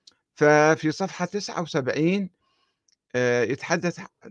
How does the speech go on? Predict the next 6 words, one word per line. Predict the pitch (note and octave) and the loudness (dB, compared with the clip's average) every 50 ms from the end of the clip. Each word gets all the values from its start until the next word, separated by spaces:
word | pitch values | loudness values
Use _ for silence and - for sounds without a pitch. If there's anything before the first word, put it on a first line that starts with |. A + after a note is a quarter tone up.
| C#3 - | -12 -12
تحت | D#3 D#3 D#3+ - | -12 -10 -8 -8
عنوان | - - C#3 C3+ C#3+ D#3 E3+ F3 E3+ E3 - - - | -6 -4 -4 -2 0 2 2 2 2 0 -4 -4 -6
الإمامة | C3+ C3 - - C#3+ C#3 D3 D#3+ D#3+ D#3 D#3 D#3+ | -6 -6 -4 -4 -2 0 2 2 2 2 2 0
المبكرة. | D3+ - - B2 B2+ B2 A#2+ - _ C#3+ A#2+ A2 B2+ B2 - - - D2 C2 D2+ - - _ _ _ _ _ _ _ _ _ _ _ _ _ _ _ _ _ - | 0 -2 -2 -4 -4 -4 -8 -10 _ -8 -4 -2 -2 -4 -4 -6 -8 -8 -8 -8 -12 -14 _ _ _ _ _ _ _ _ _ _ _ _ _ _ _ _ _ -20
شلون | - - - D#3+ F3+ F3+ D#3+ | -18 -6 -2 0 0 0 -2
صار | - D#3 C#3 C#3+ C#3 - | -4 -4 -4 -4 -6 -8